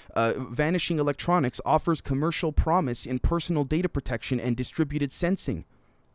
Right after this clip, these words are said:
Okay, now take a look at this. While an optical signal, excuse me,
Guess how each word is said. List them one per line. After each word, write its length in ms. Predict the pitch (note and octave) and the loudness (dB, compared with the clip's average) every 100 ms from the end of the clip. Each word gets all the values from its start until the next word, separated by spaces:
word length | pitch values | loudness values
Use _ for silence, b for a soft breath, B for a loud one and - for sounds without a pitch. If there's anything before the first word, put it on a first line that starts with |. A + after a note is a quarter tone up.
| _ | _
Okay, 340 | B2+ - D3+ F#3 B B | -2 2 2 0 B B
now 300 | C#3+ D3+ D3 - | 2 4 2 0
take 160 | - E3 | 0 2
a 60 | |
look 140 | E3 D3+ | 2 0
at 80 | D#3+ | 2
this. 260 | E3+ - B B B | 0 0 B B B
While 320 | C#3+ E3+ F3 | 4 6 8
an 120 | E3 | 4
optical 540 | - G#3 B3 C4 - E3+ | 4 4 4 0 0 0
signal, 500 | - B2 G#2 F#2 G#2+ | 0 0 0 0 0
excuse 320 | C3 - C#3 | 0 0 -2
me, 160 | G#2+ | -2